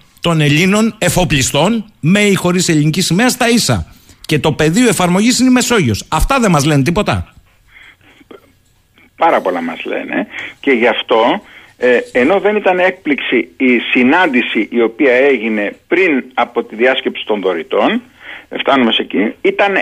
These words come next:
Speaker 2: έκπληξη και μάλιστα συζητήθηκε τι θα πούν, γιατί ανακοίνωσαν κοινές δηλώσεις, το οποίο δεν έχει γίνει ποτέ σε άτυπες ή, εντός εισαγωγικών αν θέλετε, φιλοφρονητικές,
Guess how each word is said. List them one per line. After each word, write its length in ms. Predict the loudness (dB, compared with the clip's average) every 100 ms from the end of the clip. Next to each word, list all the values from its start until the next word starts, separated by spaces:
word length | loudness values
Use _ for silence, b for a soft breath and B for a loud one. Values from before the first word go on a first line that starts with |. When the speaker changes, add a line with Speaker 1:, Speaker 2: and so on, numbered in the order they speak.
| -4
Speaker 2:
έκπληξη 1040 | 0 0 -2 -4 0 0 0 0 2 0 -2
και 200 | -2 -2 -4 -8
μάλιστα 580 | 0 2 2 0 0 -2
συζητήθηκε 760 | -2 -4 -2 0 -2 -2 -4 -6 B B -8
τι 120 | -6
θα 180 | -2 -2
πούν, 220 | 0 0
γιατί 320 | 2 0 0 0
ανακοίνωσαν 800 | 0 0 0 0 2 2 0 -2 _
κοινές 640 | -2 2 2 2 -2 -10
δηλώσεις, 680 | -4 0 2 0 -4 -8 -10 _ _ _ _ _ _
το 80 | -4
οποίο 180 | -2
δεν 140 | 0 0
έχει 160 | 0
γίνει 240 | -2 0 0
ποτέ 500 | 0 0 0 0 -2 B B B -12 -2
σε 380 | 2 2 0 -2
άτυπες 720 | 0 0 0 -2 -2 -2 -4 -12
ή, 380 | -2 2 2 0 -6 _ _
εντός 260 | -6 -2 0
εισαγωγικών 540 | 2 2 0 2 0
αν 120 | 0 0
θέλετε, 420 | 2 2 0 -4 B B -6
φιλοφρονητικές, 1300 | -2 2 0 2 0 2 0 0 -2 0 0 0